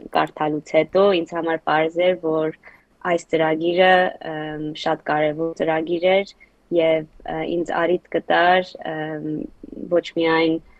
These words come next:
զարգացնելու իմ հմտությունները, որ, ը, իմ ներգրավվածությունը համայնքում ավելի արդյունավետ դարձնեմ, ըմ, բայց նաև առիթ կտար ինձ հասկանալու, թե ինչ է Հայաստանի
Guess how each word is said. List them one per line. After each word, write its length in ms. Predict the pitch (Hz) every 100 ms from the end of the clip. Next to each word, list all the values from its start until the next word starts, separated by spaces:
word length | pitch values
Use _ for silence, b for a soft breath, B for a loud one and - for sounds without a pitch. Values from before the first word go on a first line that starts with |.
| _ -
զարգացնելու 880 | 170 165 160 156 - 165 165 170 165
իմ 200 | 165 160
հմտությունները, 920 | 165 165 160 156 - 165 170 175 170 160
որ, 420 | 160 156 151 151 -
ը, 180 | - - - - -
իմ 180 | 170 165
ներգրավվածությունը 1300 | 160 - _ _ _ _ 156 156 156 160 - 175 165
համայնքում 600 | 156 156 156 - 160 156 151
ավելի 320 | - - 156 147
արդյունավետ 640 | 151 - 156 151 185 -
դարձնեմ, 600 | 156 - - 165 190 220 b b b b _
ըմ, 160 | 180 175
բայց 260 | 170 175 -
նաև 480 | 165 170 190 190 -
առիթ 280 | 170 180
կտար 400 | - 180 185 185
ինձ 200 | 170 170
հասկանալու, 720 | 170 165 165 160 165 165 180 180
թե 220 | - 175 165
ինչ 220 | 175 -
է 180 | 180 170
Հայաստանի 840 | - 165 165 165 - 165 160 170